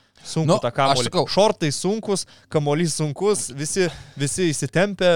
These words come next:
Speaker 1: skuba, dreba.
Speaker 2: Tu minėjai, tu minėjai, kad ta gynyba, nu taip, ir į skaičius žiūrint tikrai atrodo sol-, solidi, bet kur aš, kai aš prisimenu gynybą berods, e, penktose rungtynėse namuose, kur lygiai taip pat per,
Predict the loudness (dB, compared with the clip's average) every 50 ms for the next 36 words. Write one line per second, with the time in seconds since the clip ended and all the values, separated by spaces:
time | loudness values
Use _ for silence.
0 | 2 0 -4 -4 0 0 0 0 2 2 2 4 4 4 4 2 0 0 2 2
1 | 4 4 2 2 2 2 2 2 0 -2 -4 -8 -14 -18 -18 -12 -8 -6 -4 -2
2 | -2 0 0 0 0 0 -2 -4 -6 -8 -6 -4 -2 -4 -4 -4 -4 -6 -6 -6
3 | -4 -2 -2 0 0 0 0 0 0 -2 -2 -2 -2 -6 -8 -8 -8 -10 -10 -8
4 | -6 -4 -4 -4 -4 -4 -4 -4 -4 -4 -2 0 0 -2 0 0 0 -2 -2 -2
5 | -4 -6 -6 -6 -8 -10 -16 -10 -6 -4 -2 -2 0 0 0 0 0 -2 -2 -2
6 | -2 -2 -2 -2 -4 -6 -8 -12 -18 -20 -20 _ _ _ _ _ _ _ _ -6
7 | -6 -4 -4 -4 -4 -4 -4 -4 -4 -2 -4 -4 -4 -4 -4 -2 -2 -2 -2 -2
8 | -2 -4 -4 -4 -4 -4 -2 -2 -2 -2 -4 -6 -8 -10 -14 _ -20 -20 -20 -20
9 | _ _ -20 _ _ _ _ -2 -2 -2 0 0 -2 -2 0 2 2 2 2 2
10 | 0 -4 -6 -6 -4 -4 -4 -6 -6 -6 -4 -4 -2 -2 -4 0 0 0 0 0
11 | -2 -4 -4 -6 -6 -8 -6 -6 -6 -6 -6 -4 -2 -4 -4 -2 -4 -6 -6